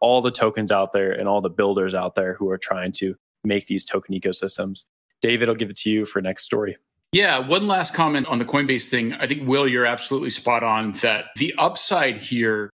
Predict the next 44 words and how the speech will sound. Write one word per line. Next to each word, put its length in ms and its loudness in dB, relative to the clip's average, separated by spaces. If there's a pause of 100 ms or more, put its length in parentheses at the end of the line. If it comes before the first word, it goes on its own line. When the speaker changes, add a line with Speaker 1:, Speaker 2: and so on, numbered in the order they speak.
(380)
Speaker 2:
would 380 2
be 680 0
if 440 -2 (240)
builders 720 2 (120)
and 300 -2
designers 800 -2 (100)
actually 640 -2
started 540 0 (260)
paying 280 0
attention 540 -2
and 160 -2
felt 280 0
like 180 -2
there 120 2
was 160 -2
some 160 0
kind 180 -2
of 80 -6
accountability. 760 -2
I 40 -2
mean, 180 2
we 120 2
look 240 0
at 260 0
just 280 -2
what 120 0
happened 280 0
with 140 -2
Celsius 760 0 (260)
just 160 -2
a 40 2
couple 240 2
of 80 0
months 260 2
ago. 220 -2 (120)
This 200 0
is 160 2
a 120 4
U 300 2
S 240 2
listed 320 0
and 140 0
domiciled 580 0
corporation 800 0